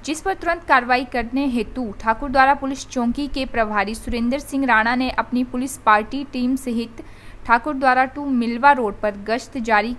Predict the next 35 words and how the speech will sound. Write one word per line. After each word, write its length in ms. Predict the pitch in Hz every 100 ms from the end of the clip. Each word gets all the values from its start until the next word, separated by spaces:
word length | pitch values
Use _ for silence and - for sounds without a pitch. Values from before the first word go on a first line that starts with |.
| -
रखने 320 | 220 240 269
के 140 | 269 220
आदेश 420 | 190 196 208 -
दिए। 960 | 185 - - - - - - - - -
पुलिस 340 | - 320 370 -
टीम 220 | 302 233
जब 180 | 247 302
इस 160 | 320 269
रोड 220 | 254 262
पर 200 | 269 269
गश्त 280 | 226 247 -
कर 240 | - 247 254
रही 200 | 277 233
थी 180 | 240 226
तो 200 | 240 254
एक 220 | 247 254 247
महिला 360 | 226 233 240
मिलवा 420 | 233 233 247 285 294
गांव 280 | 240 226
की 160 | 226 233
तरफ 240 | 208 196
से 200 | - 220
ठाकुर 360 | 208 214 214 254
द्वारा 260 | 240 214 214
रोड 280 | 220 226 -
पर 140 | 214 214
पैदल 320 | 214 202 214 -
आ 100 | 208
रही 260 | 190 185 175
थी 160 | 190
और 180 | - 214 -
उसके 300 | 240 - 330
हाथ 360 | 285 214 220 247
में 120 | 247
एक 260 | 170 190 220